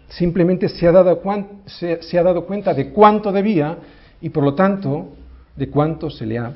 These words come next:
perdonado. ¿Qué debo hacer ante esta situación, entonces? Pues como el Salmo, ¿no?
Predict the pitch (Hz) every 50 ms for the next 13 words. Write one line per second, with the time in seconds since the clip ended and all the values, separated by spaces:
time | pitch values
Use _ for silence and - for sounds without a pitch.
0 | - - 123 107 104 113 127 170 175 143 107 101 - - - - _ _ _ -
1 | - - - - - - - - - - - - - - - - - - - -
2 | - - - _ - _ - - - - - - - - - - - - - -
3 | 170 160 180 180 175 - 170 165 175 170 165 165 - - 160 139 - 170 - 170
4 | 151 139 180 180 170 151 143 131 165 185 170 - 151 127 - - - 143 131 -
5 | - - 143 127 127 127 123 - - 156 151 143 127 113 117 135 160